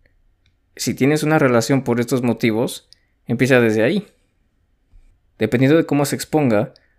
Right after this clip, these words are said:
una idea puede ser percibida como una razón o como una excusa. Y tu pareja no queda exenta de esto, ya que si sigues haciendo promesas que no le puedes cumplir a tu pareja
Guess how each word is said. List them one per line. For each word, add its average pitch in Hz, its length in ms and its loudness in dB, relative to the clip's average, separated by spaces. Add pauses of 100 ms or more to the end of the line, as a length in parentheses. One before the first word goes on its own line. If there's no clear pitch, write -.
una 127 160 0
idea 123 200 2
puede 120 200 2
ser 117 160 -4
percibida 110 600 -2 (220)
como 117 180 0
una 127 140 2
razón 117 480 -2 (720)
o 113 100 -14
como 123 160 0
una 117 80 2
excusa. - 520 -6 (960)
Y 110 100 -10
tu 117 140 -4
pareja 147 340 2
no 151 140 -2
queda 131 160 2
exenta 117 380 -2
de 101 140 0
esto, 120 400 -8 (960)
ya 135 220 2
que 135 120 0
si 117 220 -4
sigues 156 400 0
haciendo 139 340 -2
promesas 117 760 0
que 110 100 -4
no 120 100 2
le 135 80 0
puedes 139 260 0
cumplir 131 260 -2
a 135 40 0
tu 127 160 -8
pareja 131 520 -2